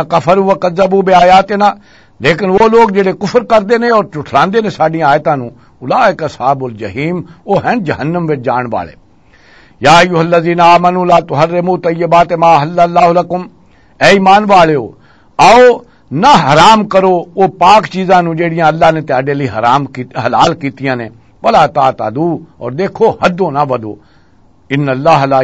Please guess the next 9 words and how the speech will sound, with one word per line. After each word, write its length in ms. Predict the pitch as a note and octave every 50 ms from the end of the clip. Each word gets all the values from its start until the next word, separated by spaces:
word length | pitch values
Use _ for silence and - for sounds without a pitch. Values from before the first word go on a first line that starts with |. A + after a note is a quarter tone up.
| B2 A2
یحب 380 | G2 F#2 E3+ F#3+ D#3+ C3+ C#3+
المعتدین، 720 | C#3 B2 A#2 B2+ C3 A2+ - A2 G2+ G2+ A2+ C3 D#3 F3 F#3 D#3+ - - _ _ _ _ -
اللہ 180 | D#3+ E3 D#3+ D3 C#3 -
تعالیٰ 280 | C#3 C3+ C#3+ D3+ D3 C#3+
انہاں 180 | C#3 D3 C#3+ C#3+
نو 80 | C#3
پسند 400 | - - B2+ - - C#3+ D3+ D#3+
نہیں 120 | G3 A3+ -
کردا 260 | A3+ G3+ G3+ F#3+ G#3+